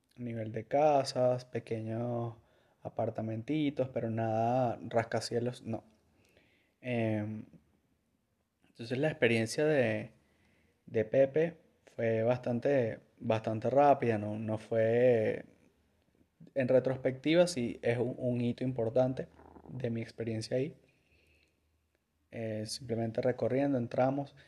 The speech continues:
y <laughs> fre-, frente a su casa hay una pequeña caseta policial y hay un, un cono y un aviso de pare, pero nosotros lo <laughs> pasamos por alto, seguimos y luego salió el policía en nuestro regreso,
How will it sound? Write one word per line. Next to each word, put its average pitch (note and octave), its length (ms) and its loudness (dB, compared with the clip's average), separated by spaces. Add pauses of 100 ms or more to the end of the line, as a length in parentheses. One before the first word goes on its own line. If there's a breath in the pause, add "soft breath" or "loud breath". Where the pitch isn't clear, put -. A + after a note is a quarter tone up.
(220 soft breath)
y A#2+ 220 0
<laughs> - 120 -14
fre-, - 420 -8
frente B2 360 0
a - 40 4
su A#2 140 -8
casa A#2 260 0
hay A#2+ 100 0
una B2+ 160 -2
pequeña A2+ 320 -4
caseta A#2 400 -4
policial C3 600 0
y B2 120 -4
hay G#2+ 180 2
un, A#2 440 -4 (480 soft breath)
un B2 220 0
cono D#3+ 460 6
y B2+ 100 4
un A#2 200 0
aviso A#2+ 340 2
de B2 100 4
pare, C#3+ 380 6 (260 loud breath)
pero A#2+ 180 0
nosotros A#2 360 2
lo D3+ 160 6
<laughs> - 0 -
pasamos A#2+ 460 2
por C#3+ 220 6
alto, D#3 320 6
seguimos C#3+ 640 2
y B2+ 120 -4
luego A2 300 0
salió A2 280 0
el A2 80 -2
policía B2+ 600 2
en B2 140 -2
nuestro A2+ 300 0
regreso, A2+ 520 2